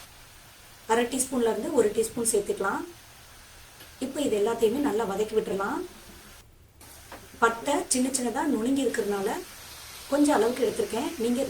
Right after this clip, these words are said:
ரெண்டு பட்டை பெருசா இருந்துச்சுன்னா சேர்த்துக்கோங்க, உடைச்சிட்டு சேர்த்துக்கோங்க. இதை இது போல வதக்கிக்கலாம். கொஞ்சம் வதங்கினதுக்கு அப்புறமா நறுக்கி வச்சிருக்க தக்காளியை இதோட சேர்த்துக்கலாம். ஒரு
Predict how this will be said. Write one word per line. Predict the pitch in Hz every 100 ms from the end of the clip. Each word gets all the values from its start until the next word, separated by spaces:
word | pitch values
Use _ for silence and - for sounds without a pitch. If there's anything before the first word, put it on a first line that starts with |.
| 202
ரெண்டு | 262 269 285
பட்டை | - 294 285
பெருசா | 208 - 226
இருந்துச்சுன்னா | 196 196 214 196
சேர்த்துக்கோங்க, | 202 190 202 196 185 208 330 - - - - - - - - - - 208
உடைச்சிட்டு | 262 285 277 -
சேர்த்துக்கோங்க. | 208 - 208 190 220 349 - - - - - - - - - - - - -
இதை | 208 208
இது | 190 214
போல | 262 214
வதக்கிக்கலாம். | 175 226 240 214 202 320 339 - - - - -
கொஞ்சம் | 320 359 247
வதங்கினதுக்கு | 208 247 240 220 202
அப்புறமா | 226 196 202 330 349 - - - - -
நறுக்கி | 208 262 277
வச்சிருக்க | 240 226 202 285 285
தக்காளியை | 202 233 214 254 262
இதோட | 196 226 226
சேர்த்துக்கலாம். | 196 202 196 208 349 - - - - - - - - - - - - - - - - - - -
ஒரு | 240